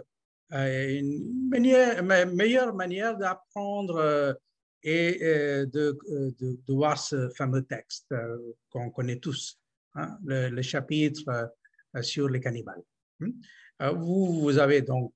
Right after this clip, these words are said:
euh, toujours, euh, en, en, en tête, euh, ce, ce, ce texte-là, hein, dans lequel il dit, euh, « J'ai eu longtemps avec moi un homme qui avait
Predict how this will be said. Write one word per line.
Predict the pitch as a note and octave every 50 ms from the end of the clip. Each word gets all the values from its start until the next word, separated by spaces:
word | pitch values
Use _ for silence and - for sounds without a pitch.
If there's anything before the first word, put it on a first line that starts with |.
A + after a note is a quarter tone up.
| _ -
euh, | B2+ A#2+ A#2 A#2 A#2 A2+ - _ _ _ _
toujours, | - C#3 B2 B2+ C3+ C3+ C3 B2+ B2 - A#2
euh, | A2+ A2+ A#2 A#2 A2+ A2+ A2+ A2+ A2 - _ - _ _ _ -
en, | B2+
en, | A#2+ A2+ A2+ A2+ A#2+ A#2 A#2 A#2+ B2+ A#2+ B2
en | B2+
tête, | B2+ - F#3 E3 D#3+ D#3+ E3 - D3+
euh, | C3+ C3 B2+ B2+ B2 B2 B2 B2 B2 A#2+
ce, | A#2 - - C3+ B2 A#2 A#2
ce, | - - - A#2 A#2
ce | - - - _ _ _
texte-là, | - B2+ - - - G#3 A#3+ B3+ G#3 D3 - - - - _ _
hein, | - C#3+ D3 C#3
dans | C3 D3+ D3+ D3
lequel | C#3+ C3+ C3 - E3+ F#3 G#3+ G#3+
il | E3+ C#3+ C3
dit, | C3 D3 E3 G3+ A#3 B3 G#3 - D3
euh, « | C#3 C#3 C3+ C3+ C3+ C3 B2+ C3+ C#3 C3+
J'ai | B2+ C3 D#3 E3+
eu | F#3+ G#3
longtemps | G3 E3+ E3 D#3+ D#3 D#3 - F3 E3+
avec | F3 D3+ C3+ C3 - _
moi | C#3+ D#3 F3 G3
un | F#3+ D3+
homme | C#3+ D3 D#3+ F3 E3+
qui | - D#3
avait | C#3 B2+ C3+ C3+ C#3+ C#3